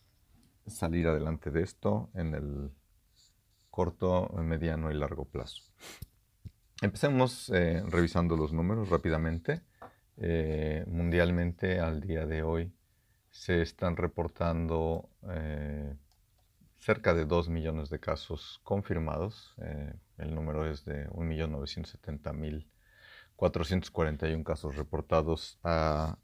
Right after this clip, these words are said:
hasta la última actualización. Eh,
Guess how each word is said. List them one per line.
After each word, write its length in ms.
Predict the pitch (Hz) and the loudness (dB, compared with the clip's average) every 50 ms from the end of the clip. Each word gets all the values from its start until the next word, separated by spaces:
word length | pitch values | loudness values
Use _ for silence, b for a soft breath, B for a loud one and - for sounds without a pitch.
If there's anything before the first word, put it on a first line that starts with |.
| _ _ - | _ _ -6
hasta 440 | - 78 76 - - - - - 76 | -4 -4 -4 -4 -6 -4 -2 0 2
la 120 | 73 76 | 2 2
última 600 | 78 78 78 - - 80 78 78 76 76 76 - _ | 0 0 -2 -4 -6 -6 -4 -4 -4 -4 -6 -8 _
actualización. 920 | - 85 85 - - 85 80 82 82 - - - - - 87 78 80 85 - _ _ _ _ _ _ _ _ _ _ _ _ _ _ _ _ _ _ _ _ _ _ B B B B B B B B B B B _ - | -6 -6 -6 -2 -2 0 0 0 -2 -4 -6 -8 -6 -4 -4 -2 -2 -4 -8 _ _ _ _ _ _ _ _ _ _ _ _ _ _ _ _ _ _ _ _ _ _ B B B B B B B B B B B _ -8
Eh, 920 | - 87 80 80 76 76 78 78 78 76 73 73 73 73 71 73 - - | -4 -2 -2 0 0 0 -2 -2 -2 -2 -2 -4 -4 -4 -4 -6 -8 -10